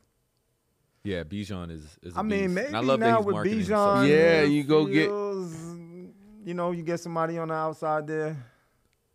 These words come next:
Speaker 2: Uh, might,
Speaker 3: Man.
Speaker 2: might look
Speaker 1: Well,
Speaker 2: like something. But
Speaker 1: let's
Speaker 2: right
Speaker 1: stay
Speaker 2: now,
Speaker 1: on
Speaker 2: no.
Speaker 1: the Giants, right?
Speaker 2: Yeah, let's do
Speaker 1: So,
Speaker 2: that.
Speaker 1: you know, it appears, and I put up my best Italian hand impression, it appears that Tommy DeVito era may be over in New York.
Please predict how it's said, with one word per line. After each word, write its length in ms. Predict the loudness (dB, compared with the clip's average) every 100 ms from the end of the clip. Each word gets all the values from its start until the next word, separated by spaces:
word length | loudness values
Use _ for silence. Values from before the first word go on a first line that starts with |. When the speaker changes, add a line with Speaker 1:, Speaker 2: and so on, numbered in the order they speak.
| -20 -18
Speaker 2:
Uh, 360 | -12 -8 -8 -10 -16 _ _ _ _ _ _ -20
might, 260 | -12 -10
Speaker 3:
Man. 260 | -10 -12 -18 -14
Speaker 2:
might 260 | -10 -8
look 140 | -6 -4
Speaker 1:
Well, 100 | -4
Speaker 2:
like 100 | -4
something. 400 | -8 -8 -12 -14 _ _ _ _
But 100 | -6
Speaker 1:
let's 80 | -4
Speaker 2:
right 80 | -4
Speaker 1:
stay 80 | -4
Speaker 2:
now, 40 | -4
Speaker 1:
on 20 |
Speaker 2:
no. 60 | -6
Speaker 1:
the 60 |
Giants, 600 | -6 -4 -4 -6 -10 -18 _ _ _ _
right? 300 | -8 -6 -6 -10 _ -14
Speaker 2:
Yeah, 80 | -14
let's 160 | -12
do 40 | -6
Speaker 1:
So, 280 | -4 -4 -8 -14
Speaker 2:
that. 60 | -12
Speaker 1:
you 60 |
know, 160 | -8 -6
it 80 | -6
appears, 680 | -6 -4 -2 -2 -6 -12 _
and 100 | -14
I 60 | -14
put 220 | -10 -6
up 180 | -6 -8 _ _ _ _ _
my 220 | -14 -10 -8
best 280 | -6 -8
Italian 500 | -8 -6 -6 -6 -8
hand 240 | -10 -10 -10
impression, 560 | -8 -8 -8 -10 -14 -18 _ _ _ -8
it 100 | -6
appears 320 | 0 0 0
that 140 | -2
Tommy 260 | -4 -4 -4
DeVito 500 | -4 -2 0 0 0
era 240 | -2 -4
may 300 | -4 -4 -4
be 180 | -4 -2
over 300 | 0 0 -4
in 140 | -6 -6
New 60 |
York. 460 | -6 -6 -6 -8